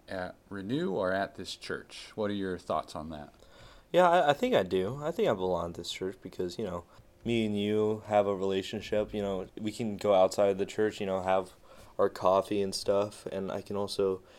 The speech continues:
Speaker 2: hang out with Mish and go to her house, play with her puppies or something like that,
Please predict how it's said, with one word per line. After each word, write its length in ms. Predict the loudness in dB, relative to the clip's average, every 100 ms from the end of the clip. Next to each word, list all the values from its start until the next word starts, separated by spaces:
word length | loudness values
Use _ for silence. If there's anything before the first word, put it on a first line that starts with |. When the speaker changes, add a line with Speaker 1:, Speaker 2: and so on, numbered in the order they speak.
| -8
Speaker 2:
hang 260 | -2 0
out 160 | 4 4
with 180 | 2 0
Mish 600 | 2 4 4 2 -4 -6
and 180 | -4 2
go 140 | 4
to 100 | 4
her 240 | 4 2
house, 380 | 4 4 4 2
play 220 | 0 0
with 160 | 2 0
her 80 | -6
puppies 600 | 0 0 0 -4 -4 -4
or 60 |
something 260 | -6 -6 -4
like 140 | -4 0
that, 480 | 0 0 -2 -4